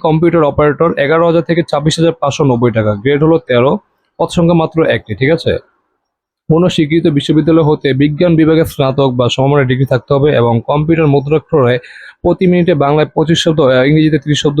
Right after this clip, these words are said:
গতির, মানে গতিসহ সংশ্লিষ্ট বিষয়ে স্ট্যান্ডার্ড অ্যাপটিটিউড টেস্টে উত্তীর্ণ হতে হবে, ঠিক আছে। তাহলে কি তুমি কম্পিউটার অপারেটর হিসেবে কি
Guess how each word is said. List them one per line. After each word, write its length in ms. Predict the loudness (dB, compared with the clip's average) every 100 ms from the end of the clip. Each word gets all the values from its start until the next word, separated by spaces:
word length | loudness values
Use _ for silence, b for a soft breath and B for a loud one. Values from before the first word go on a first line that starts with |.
| 0
গতির, 260 | 0 0 -4 -2
মানে 160 | 0 0 0 -2
গতিসহ 360 | -2 -2 0 -2 -2
সংশ্লিষ্ট 340 | -2 -2 -2 -2 -2
বিষয়ে 280 | 0 0 -2 _ _ B B B -6
স্ট্যান্ডার্ড 440 | -2 0 2 0 -2
অ্যাপটিটিউড 640 | -6 -4 -6 -2 0 0 -2 _ -14 -4
টেস্টে 320 | -4 -2 -2 0
উত্তীর্ণ 280 | 0 0 2 0
হতে 120 | 0
হবে, 100 | -2 0
ঠিক 80 | 0
আছে। 100 | 0
তাহলে 140 | 0 0
কি 60 | 0
তুমি 160 | 0 0
কম্পিউটার 360 | -2 -2 0 0
অপারেটর 280 | 0 0 0
হিসেবে 180 | 0
কি 60 | 0